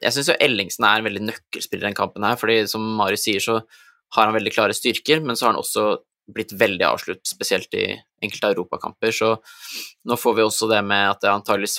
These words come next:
hopper og spretter litt på den banen, som, ehm, i utgangspunktet kanskje tenker kunne vært det, i hvert fall før ville vært en fordel for,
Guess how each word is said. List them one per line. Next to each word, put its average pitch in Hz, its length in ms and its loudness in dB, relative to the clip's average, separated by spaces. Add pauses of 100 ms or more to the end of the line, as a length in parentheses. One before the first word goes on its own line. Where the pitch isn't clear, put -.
hopper - 280 -6
og - 60 0
spretter - 380 -6
litt - 160 -4
på 110 100 2
den 110 120 2
banen, 113 360 4 (100)
som, 117 380 0 (640)
ehm, 101 520 -6 (260)
i - 180 2
utgangspunktet 120 560 -2
kanskje 110 440 0
tenker 104 360 -4
kunne 110 340 -2
vært - 200 -2
det, 110 120 2
i - 300 -14
hvert - 120 0
fall 151 160 6
før 127 420 2
ville 143 160 2
vært 127 160 0
en 135 100 -4 (140)
fordel 110 340 2
for, 110 140 -2